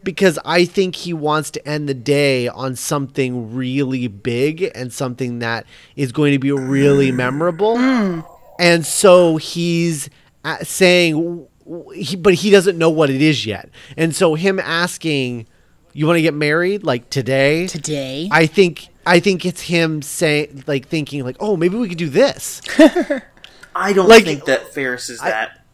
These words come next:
Speaker 3: that e-, like, and this is me. I'm, I'm, you know, I think Ferris is a, a sociopath and doesn't understand how other humans go through emotions. I don't think he is that emotionally disconnected from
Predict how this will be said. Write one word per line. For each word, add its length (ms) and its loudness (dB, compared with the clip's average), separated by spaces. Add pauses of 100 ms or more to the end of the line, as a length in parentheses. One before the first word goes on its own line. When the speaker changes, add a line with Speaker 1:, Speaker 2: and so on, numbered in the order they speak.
(200)
Speaker 3:
that 480 -4
e-, 220 -12 (120)
like, 280 -2 (220)
and 300 -6
this 200 -8
is 280 -8 (120)
me. 340 -8
I'm, 300 -6
I'm, 280 -8
you 80 -10
know, 140 -8
I 80 -8
think 220 -14
Ferris 340 -4
is 300 -20
a, 80 -10
a 20 -8
sociopath 580 -6
and 120 -14
doesn't 200 -4
understand 500 -8 (420)
how 180 -4
other 220 -2
humans 320 -10
go 340 -6 (140)
through 240 -8
emotions. 640 -8 (360)
I 120 -4
don't 200 -4
think 140 -10
he 220 -8
is 180 -8
that 340 -2
emotionally 640 -6
disconnected 800 -10
from 540 -2